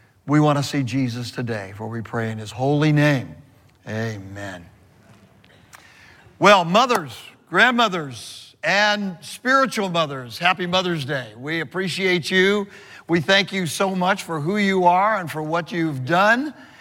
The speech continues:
And, uh, your ministry in, in our lives is, is crucial. My mom led me to Christ when I was eight years of age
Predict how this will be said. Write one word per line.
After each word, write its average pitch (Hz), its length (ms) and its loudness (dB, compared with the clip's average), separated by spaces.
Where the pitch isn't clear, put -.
And, 151 460 2
uh, 151 200 2
your 175 300 -2
ministry 175 720 -2
in, 147 260 -4
in 151 100 -6
our 156 240 2
lives 156 400 2
is, 135 280 -6
is 127 160 -8
crucial. 170 400 0
My 151 200 4
mom 170 240 2
led 160 260 -2
me 180 160 -2
to 190 80 -2
Christ 175 460 0
when 143 160 -4
I 139 120 0
was 135 320 -6
eight 196 220 -2
years 185 280 2
of 165 100 0
age 131 480 2